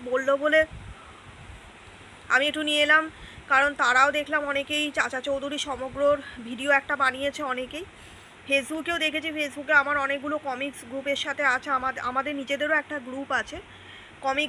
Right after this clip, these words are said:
Group of World, আমাদের কমিক্স গ্রুপের নাম। বাহাদুর বেড়ালের একটা ছবি দেয়া আছে, দেখতে পাবেন,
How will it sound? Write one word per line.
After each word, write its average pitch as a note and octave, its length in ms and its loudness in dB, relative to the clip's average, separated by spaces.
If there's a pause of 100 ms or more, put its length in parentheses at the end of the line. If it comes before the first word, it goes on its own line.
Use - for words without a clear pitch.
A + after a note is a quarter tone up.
(120)
Group D4 160 -4 (100)
of C#4 160 -2
World, C#4 340 4
আমাদের B3+ 380 2 (240)
কমিক্স C4 380 -4
গ্রুপের C#4 260 2
নাম। B3+ 240 4 (340)
বাহাদুর B3 400 4
বেড়ালের C#4 360 6
একটা C4+ 320 4
ছবি B3+ 300 -6
দেয়া B3+ 200 2
আছে, B3+ 160 0
দেখতে B3+ 240 -4
পাবেন, A#3+ 200 -4